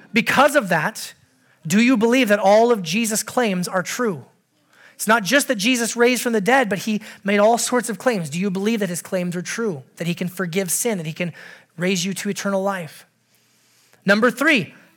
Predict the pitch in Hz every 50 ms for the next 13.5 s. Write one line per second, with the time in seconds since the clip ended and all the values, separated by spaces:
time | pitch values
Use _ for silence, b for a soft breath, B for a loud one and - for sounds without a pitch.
0 | b _ - 190 202 220 233 254 254 240 277 277 254 269 262 254 254 254 262 262
1 | 254 247 254 - - - - 294 269 214 175 - - - 226 202 202 214 202 170
2 | 165 208 226 226 220 240 233 226 233 233 214 240 240 233 240 254 - - - 170
3 | 139 135 - b b b b b b b 208 196 214 233 233 214 B B B B
4 | 214 208 - - - - 269 277 269 285 277 269 247 269 240 - - - 294 294
5 | 269 233 185 165 B B B B 208 202 190 - - - 240 254 233 - - 269
6 | 240 - - - - - 254 254 240 214 - 247 233 202 196 247 262 247 214 190
7 | 170 151 - - - - B B B B B B B B B - 233 220 220 214
8 | 214 208 240 226 208 220 - - 214 233 262 277 285 285 277 277 277 240 208 185
9 | - - 214 202 - 196 214 233 254 262 262 254 - - - 254 247 - - 233
10 | 220 220 226 240 240 233 240 226 233 220 226 202 214 208 202 B B B B 214
11 | 202 202 208 175 190 208 185 156 143 139 131 - - - - - - _ _ _
12 | _ _ b b b b b b b b b b 196 196 208 226 247 285 269 -
13 | - 311 311 294 262 202 151 127 107